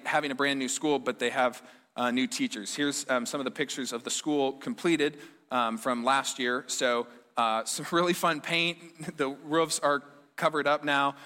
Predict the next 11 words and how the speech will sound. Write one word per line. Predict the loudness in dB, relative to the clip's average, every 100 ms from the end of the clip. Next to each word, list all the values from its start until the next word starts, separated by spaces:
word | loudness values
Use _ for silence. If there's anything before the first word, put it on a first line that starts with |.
| -8 -2
Uh, | 0
there's | 0 0
new | 0
windows | 0 2 4 2 2 0 -6 -14 _ -4
in, | -2 0 -2 0
uh, | 0
the | 0
window | -2 0 2 0
panes, | -2 -2 -2 -4 -8 -12 _ _
and, | -2 0 0 2 2
uh, | 4 2